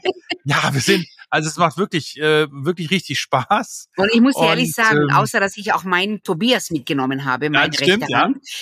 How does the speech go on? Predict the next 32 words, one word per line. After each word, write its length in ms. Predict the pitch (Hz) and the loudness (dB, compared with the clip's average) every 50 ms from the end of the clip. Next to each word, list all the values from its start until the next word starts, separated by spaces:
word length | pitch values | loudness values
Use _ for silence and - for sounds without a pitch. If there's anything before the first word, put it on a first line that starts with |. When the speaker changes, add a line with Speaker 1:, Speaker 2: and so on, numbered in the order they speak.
| - - _ _ | -14 -16 _ _
Speaker 1:
auch 200 | 269 285 - - | 0 0 0 0
dein 320 | - 202 214 233 226 - | 0 2 4 2 0 0
Team, 380 | - - - 277 277 214 156 143 | -2 -2 0 2 2 2 0 0
ja, 180 | 139 139 147 165 | -2 0 0 0
Speaker 2:
Ja. 60 | 185 | 0
Speaker 1:
motiviert, 880 | 180 180 208 - - - 110 113 107 104 104 254 233 175 139 135 117 | 0 -2 -2 -4 -4 -8 -6 -6 -6 -4 -2 0 2 2 0 0 -4
die 100 | 147 175 | -8 -10
freuen 500 | 143 - - - 190 226 233 196 170 160 | -10 -10 -8 -2 0 0 2 2 0 -2
sich, 720 | 131 - - 135 120 120 - - - - - - - - _ - | -4 -8 -12 -14 -14 -16 -18 -20 -18 -16 -16 -16 -16 -14 _ -4
auch 180 | - - - | -2 0 2
neue 460 | 202 202 202 220 254 269 247 180 170 | 4 4 6 6 4 4 2 0 -4
Sachen 340 | 147 156 170 147 - 175 165 | -4 -4 -4 -4 -2 -4 -2
jetzt 220 | 151 151 151 - - | -2 -2 -2 -2 -4
auszuprobieren. 540 | 156 160 - - 165 - 151 139 151 151 147 | -4 -4 -6 -8 -8 -6 -4 -2 -2 0 -2
Also 200 | 175 170 202 185 - - - - - | -2 0 0 -2 -2 -4 -12 -6 -6
ich 160 | 196 165 - - | -4 -2 -2 -2
sehe 340 | 175 196 240 269 277 277 | 0 2 2 4 4 4
hier 240 | 254 233 240 233 214 | 2 4 2 2 2
brennende, 760 | 156 - 180 175 220 247 254 269 254 233 202 - 214 214 208 190 | 2 -2 0 2 2 2 4 2 2 2 2 0 0 0 0 -2
brennende 560 | 147 190 185 220 254 247 247 233 196 202 190 | -2 -2 0 2 2 2 2 0 0 0 0
Gesichter. 600 | 170 180 160 156 170 156 - - 120 98 107 - _ _ - - - - - _ | 0 -4 -6 -6 -8 -10 -8 -8 -8 -8 -8 -10 _ _ -20 -18 -18 -18 -8 _
Und 140 | - 180 180 | 2 2 4
Speaker 2:
Ja. 120 | 170 180 | 4 4
Speaker 1:
jeder 280 | 240 294 277 233 208 175 | 4 6 6 4 2 2
will, 320 | 160 - 453 180 143 131 | 0 0 0 2 2 -2
ja, 200 | 123 117 135 160 | -2 0 0 0
und 140 | 170 180 165 | 0 0 0
das 200 | 175 180 - - | -2 -2 -2 -4
ist, 260 | - 214 - - - | -4 -4 -4 -4 -2
es 240 | 190 180 185 - - | -2 -2 -2 0 0
macht 240 | 233 240 - - - | -2 -2 -2 2 4
nur 380 | 240 262 294 302 311 320 320 | 4 6 6 4 4 2 0